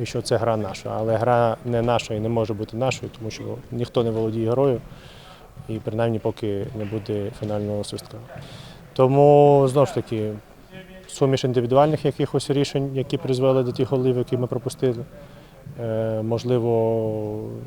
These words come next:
на-, нам треба буде передивитися гру, можливо, є і моменти розуміння гри, скажімо так, вже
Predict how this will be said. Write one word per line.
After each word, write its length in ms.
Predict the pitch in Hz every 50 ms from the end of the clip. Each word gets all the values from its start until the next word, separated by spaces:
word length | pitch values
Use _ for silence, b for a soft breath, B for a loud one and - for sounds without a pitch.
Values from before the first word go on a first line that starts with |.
| 120 120 120 117
на-, 80 | 117 - - - 120
нам 120 | 110 110 107
треба 180 | - - 110 107
буде 160 | 104 110 110
передивитися 560 | - 117 113 107 117 110 113 - 110 - 110
гру, 160 | 107 113 113
можливо, 420 | 107 107 104 - 120 113 104 107 107
є 300 | 107 110 110 107 107 107 -
і 100 | 110 110
моменти 800 | 104 107 107 113 113 110 104 104 - - 113 107 107 104 104 104 107 113
розуміння 460 | 110 113 107 117 117 135 143 143 139 127
гри, 340 | 123 131 135 135 135 135 - B B B B B B B B B
скажімо 400 | - - 127 117 127 123 123 127
так, 240 | - 131 123 117
вже 480 | 117 113 107 120 120 120 120 120 120